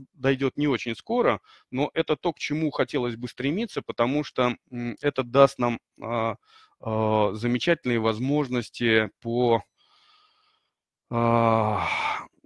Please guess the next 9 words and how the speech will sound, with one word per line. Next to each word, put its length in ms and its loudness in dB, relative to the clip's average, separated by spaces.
м, 340 -16
как 160 -10
это 140 -6
сказать, 460 -4
по, 280 0
а, 600 6
приятному 680 6
для 200 2
нас 300 2